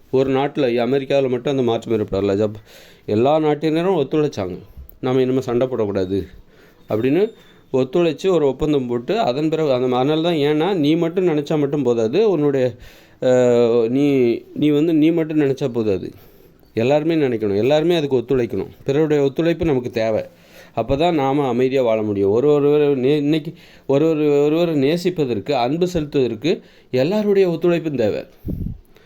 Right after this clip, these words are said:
"நான் மட்டும் அன்பு செலுத்தினா போதும், ஏன் நாங்க, எங்களுடைய வழக்கம் இது" அப்படின்னு சொல்லிட்டு நீ வந்து அன்பு செலுத்துறதுக்கு முதல்னா எல்லாருடைய ஒத்துழைப்பு. மத்தவங்க சண்டை போட, அடிக்க வர்றாங்க அப்படிங்கும்போது நீ வந்து, "அன்பு, நாங்க அன்பானவங்க, எங்களை அடிக்காதீங்க"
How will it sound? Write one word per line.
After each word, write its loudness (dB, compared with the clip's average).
"நான் 2
மட்டும் 0
அன்பு 0
செலுத்தினா 0
போதும், -2
ஏன் 0
நாங்க, 2
எங்களுடைய 2
வழக்கம் 0
இது" -4
அப்படின்னு 0
சொல்லிட்டு -2
நீ 2
வந்து 2
அன்பு 0
செலுத்துறதுக்கு -2
முதல்னா 0
எல்லாருடைய 0
ஒத்துழைப்பு. -2
மத்தவங்க 0
சண்டை 0
போட, 2
அடிக்க 0
வர்றாங்க 0
அப்படிங்கும்போது 2
நீ 2
வந்து, 0
"அன்பு, 0
நாங்க 0
அன்பானவங்க, 0
எங்களை 2
அடிக்காதீங்க" -4